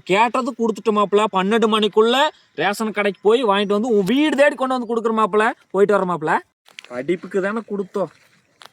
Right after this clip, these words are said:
அண்ணன் ரேஷன் கடையில் நேத்தே போய் நைட் நின்னுட்டாரு. அண்ணன்கிட்ட பணத்தை வாங்கிட்டு போய் ரெடி பண்ணிட்டு வந்து நம்ம கார்டு எடுத்துட்டு போய் அவருக்கு பணம் கொடுத்துடலாம். அண்ணன்கிட்ட கேட்டு பார்க்கலாம். அண்ணே,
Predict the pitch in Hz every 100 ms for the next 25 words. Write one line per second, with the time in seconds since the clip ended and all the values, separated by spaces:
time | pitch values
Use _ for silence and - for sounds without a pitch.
0 | _ _ _ _ 180 226 320 311 269 233
1 | 202 196 277 285 277 277 277 262 214 254
2 | 254 277 262 254 240 214 240 226 226 220
3 | 233 220 196 190 190 _ _ - 160 196
4 | 202 208 - 190 202 196 202 202 - 208
5 | 208 185 196 190 202 190 190 180 202 254
6 | _ - - - 147 190 196 185 196 190
7 | 185 185 - 180 202 262 370 _ _ _
8 | _ - 147 165 - 165 180 180 170 180
9 | 165 165 196 185 175 180 - 180 170 151
10 | _ _ 165 196 247